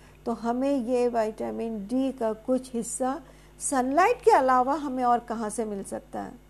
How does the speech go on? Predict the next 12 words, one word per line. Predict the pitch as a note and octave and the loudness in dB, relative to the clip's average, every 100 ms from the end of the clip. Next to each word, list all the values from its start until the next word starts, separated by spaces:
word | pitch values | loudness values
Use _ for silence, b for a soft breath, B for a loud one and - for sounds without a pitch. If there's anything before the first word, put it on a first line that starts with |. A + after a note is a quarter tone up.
| - - | -20 -16
खाने | G#3 A3+ A#3+ | -14 -10 -10
से | B3 | -10
मिल | A#3 G#3+ - | -12 -14 -18
सकता | - - - | -20 -18 -20
है, | - - - - - - - - | -20 -20 -20 -20 -20 -20 -20 -14
ठीक | C#4+ G4+ | -12 -10
है | F#4+ | -12
ना? | - B B B - - | -14 B B B -6 2
कुछ | F#4 D#4 | 2 2
मछलियाँ | C4+ B3 - C#4 D4 F4 | -2 -2 -4 -4 0 0
ऐसी | C#4+ A#3+ - B3+ | 0 -2 -4 -4
हैं, | B3 G3+ - | -4 -6 -8